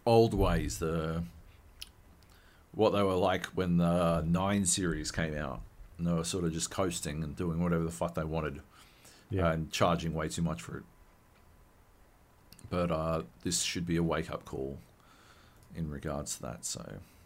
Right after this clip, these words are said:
Speaker 2: Yeah.
Speaker 1: that's good.
Speaker 2: There you go.
Speaker 1: Uh, yeah, that's it.
Speaker 2: That is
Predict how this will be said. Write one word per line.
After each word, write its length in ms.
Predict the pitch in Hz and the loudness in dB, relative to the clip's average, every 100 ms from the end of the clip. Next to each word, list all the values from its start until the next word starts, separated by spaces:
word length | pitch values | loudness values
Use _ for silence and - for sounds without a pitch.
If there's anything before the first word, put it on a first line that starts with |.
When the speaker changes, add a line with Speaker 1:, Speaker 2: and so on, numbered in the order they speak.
| - | 0
Speaker 2:
Yeah. 160 | 117 120 - - - | 2 2 -2 -20 -20
Speaker 1:
that's 180 | - - | -18 -12
good. 180 | - - - - _ - - - - - - - - - - - - - - - _ _ _ - - - - - - - - | -12 -12 -16 -20 _ -20 -20 -20 -20 -20 -20 -20 -20 -20 -20 -20 -20 -20 -20 -20 _ _ _ -20 -20 -20 -20 -20 -20 -20 4
Speaker 2:
There 120 | 156 | 6
you 40 | |
go. 80 | - | 10
Speaker 1:
Uh, 180 | 160 110 92 - - - | 10 8 2 -10 -12 -4
yeah, 240 | 190 - - - | 0 0 -4 -10
that's 220 | 117 - | -8 -6
it. 120 | 202 - - - - - - - - - | -6 -8 -16 -20 -20 -20 -20 -20 -20 -4
Speaker 2:
That 260 | 117 135 | 0 2
is 460 | 120 120 127 101 - | 4 8 6 4 -2